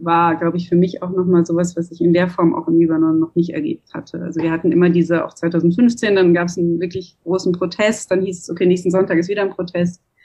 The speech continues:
Und da überlegt man auch, okay, hoffentlich kommen Leute und ist dann überrascht, wenn viele Leute kommen und das nimmt dann aber über die Wochen ab. Und am siebzehnten Oktober war das so, dass man, dass das wirklich über Wochen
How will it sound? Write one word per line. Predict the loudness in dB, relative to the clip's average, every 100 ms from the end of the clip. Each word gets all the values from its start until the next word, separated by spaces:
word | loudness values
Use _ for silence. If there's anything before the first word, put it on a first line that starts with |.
| -20 _ _ _ _ _ -6
Und |
da | 0
überlegt | 2 2
man | 4
auch, | 2 2
okay, | 2 2 2
hoffentlich | 2 0 -2 -2
kommen | -2 0 2
Leute | 4 2 0 -4 -2 0 2
und | -2
ist | -4 -4
dann | -2
überrascht, | -2 0 -2 -2
wenn | -6
viele | -4 -2 -2
Leute | -2 -6
kommen | -4 -4 -2
und | -2 -2
das | -6 -14 _
nimmt | -4 -2 0
dann | 0
aber | 0
über | 0 0
die | 0
Wochen | -2 -4 -4
ab. | -4 -8 _
Und | -20 -4
am | 0 0 -2
siebzehnten | -12 -4 -2 0
Oktober | -2 -2 -2 0
war | 2
das | 0 0 -6
so, | -4 -2 0
dass | -2 -2
man, | 0 2 0 -6 -14
dass | -10
das | -10 -10
wirklich | -12 -12
über | -6 -4 -2
Wochen | -2 -2 -6 -6